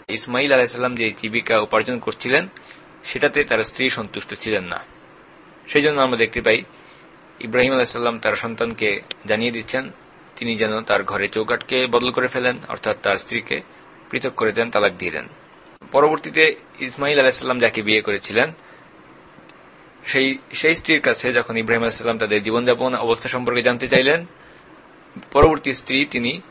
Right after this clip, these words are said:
সন্তুষ্টি প্রকাশ করলেন, আল্লাহর প্রশংসাও করলেন এবং বললেন, "আমরা ভালো এবং সচ্ছল অবস্থার মধ্যেই আছি।" ইব্রাহিম আলাইহিস সালাম প্রশ্ন করলেন, "তোমাদের প্রধান খাদ্য কি?"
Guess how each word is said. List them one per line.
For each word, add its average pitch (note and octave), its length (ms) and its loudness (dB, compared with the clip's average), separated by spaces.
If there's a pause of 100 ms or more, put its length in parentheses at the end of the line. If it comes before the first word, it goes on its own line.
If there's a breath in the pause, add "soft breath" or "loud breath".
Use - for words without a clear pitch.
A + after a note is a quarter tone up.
(240)
সন্তুষ্টি B2 440 -8
প্রকাশ G#2 280 -4
করলেন, B2+ 280 0
আল্লাহর A#2 280 4
প্রশংসাও A#2+ 360 -2
করলেন D2 300 -8 (880)
এবং A#2 180 -2
বললেন, C3 320 2
"আমরা A2+ 240 2
ভালো A2 300 2
এবং C3 180 2
সচ্ছল B2 440 -2
অবস্থার A#2 340 0
মধ্যেই A2+ 340 0
আছি।" - 240 -2 (1900 loud breath)
ইব্রাহিম E3+ 260 4
আলাইহিস F3 160 2
সালাম D#3 180 0
প্রশ্ন C3+ 240 -4
করলেন, A#2 320 0 (220)
"তোমাদের A#2+ 280 0
প্রধান - 300 -2
খাদ্য F2+ 300 -6
কি?" - 140 -18